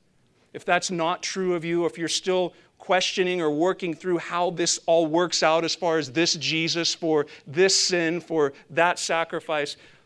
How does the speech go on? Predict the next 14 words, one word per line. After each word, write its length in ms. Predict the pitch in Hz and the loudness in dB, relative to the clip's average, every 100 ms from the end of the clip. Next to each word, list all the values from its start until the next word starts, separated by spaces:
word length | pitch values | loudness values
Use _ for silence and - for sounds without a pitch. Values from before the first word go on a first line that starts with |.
| _ | _
please 500 | - 196 185 147 - _ _ _ | -8 -4 -4 -6 -12 _ _ _
let 240 | 156 175 180 | 0 0 0
these 200 | 190 160 | -2 2
elements 420 | 160 165 151 - | 2 0 -4 -6
just 220 | - - | -10 -12
pass 340 | - 180 175 | -10 -8 -8
to 120 | - 160 | -6 -4
the, 180 | 147 - _ - - | -4 -6 _ -18 -10
to 80 | |
the 80 | 147 | -10
person 480 | 139 165 151 165 143 | -6 -4 -4 -6 -6
next 340 | 143 139 - | -6 -4 -6
to 80 | - | -8
you. 140 | 117 | -14